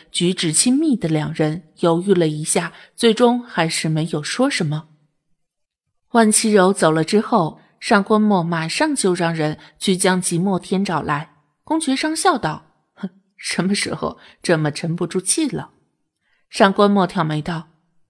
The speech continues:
：“我现在是孕妇，不需要沉得住气。”公爵商不由失笑，这是什么逻辑？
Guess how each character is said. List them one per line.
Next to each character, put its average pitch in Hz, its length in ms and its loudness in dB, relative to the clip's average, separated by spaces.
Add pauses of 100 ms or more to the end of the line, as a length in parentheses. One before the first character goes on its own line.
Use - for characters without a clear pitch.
(360)
：“我 202 140 6
现 240 220 0
在 240 160 4
是 240 180 0
孕 240 180 2
妇， 220 560 -2
不 392 120 4
需 370 240 0
要 427 200 4
沉 202 240 -2
得 190 120 0
住 196 160 0
气。” - 540 -4 (920)
公 214 160 4
爵 190 180 4
商 202 320 2
不 208 140 -2
由 156 220 2
失 - 180 0
笑， 202 440 -2 (180)
这 440 160 4
是 233 160 -4
什 175 180 2
么 196 140 0
逻 175 180 0
辑？ 170 440 -4